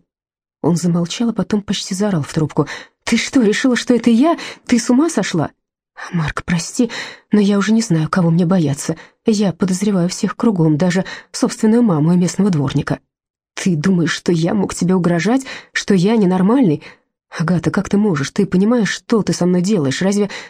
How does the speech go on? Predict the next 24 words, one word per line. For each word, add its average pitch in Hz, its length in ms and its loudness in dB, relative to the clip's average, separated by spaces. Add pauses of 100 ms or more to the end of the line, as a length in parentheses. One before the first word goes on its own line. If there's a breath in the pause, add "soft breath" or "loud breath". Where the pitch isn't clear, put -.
ты 240 140 4
мне 185 120 4
не 185 120 2
доверяешь? 208 560 0
Я 208 160 0
до 170 160 -2
сих - 180 -4
пор 294 180 0 (280 loud breath)
не 220 100 4
заслужил 233 420 2
твоего 262 280 2
доверия. 185 380 2
Как 269 260 -2
ты 185 80 0
можешь?» 226 400 0 (460)
«Марк, 208 500 2
прости». 240 600 0 (420 loud breath)
Я 185 200 2
поняла, 185 320 2
что 185 220 -2
перегнула 165 460 2
палку. 139 420 -4 (180)
«Прости, 226 360 0
пожалуйста, 165 580 -2